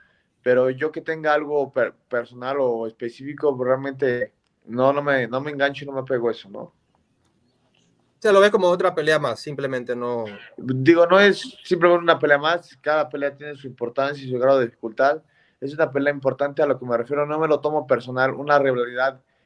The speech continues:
Speaker 1: eh, específica, ¿no? Claro, hay una rivalidad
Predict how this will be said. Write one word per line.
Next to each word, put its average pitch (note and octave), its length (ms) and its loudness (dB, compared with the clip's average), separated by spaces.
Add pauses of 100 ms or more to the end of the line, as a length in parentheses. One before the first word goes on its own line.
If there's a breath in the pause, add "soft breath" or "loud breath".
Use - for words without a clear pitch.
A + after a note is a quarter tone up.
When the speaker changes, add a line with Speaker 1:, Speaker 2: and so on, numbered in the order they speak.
Speaker 1:
eh, A#2 640 -2 (300)
específica, C3 760 -4
¿no? D3 240 -6
Claro, B2+ 360 2
hay B2 120 0
una D3 140 0
rivalidad A#2 460 0